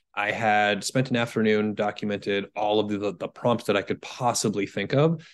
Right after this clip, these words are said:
And then I opened up a Google Doc and I just started typing away.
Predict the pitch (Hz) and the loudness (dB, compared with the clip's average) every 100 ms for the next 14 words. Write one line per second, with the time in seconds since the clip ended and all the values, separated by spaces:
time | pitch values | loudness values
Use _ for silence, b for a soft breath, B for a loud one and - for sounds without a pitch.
0 | B _ 107 104 101 101 95 98 101 104 | B _ -4 -2 0 0 -2 -4 -2 -2
1 | 101 98 110 101 104 120 117 117 101 101 | -2 -2 0 0 2 4 4 0 -4 -4
2 | - 98 95 92 - - 101 92 90 87 | -2 0 -2 -4 -10 -4 -2 -2 -4 -6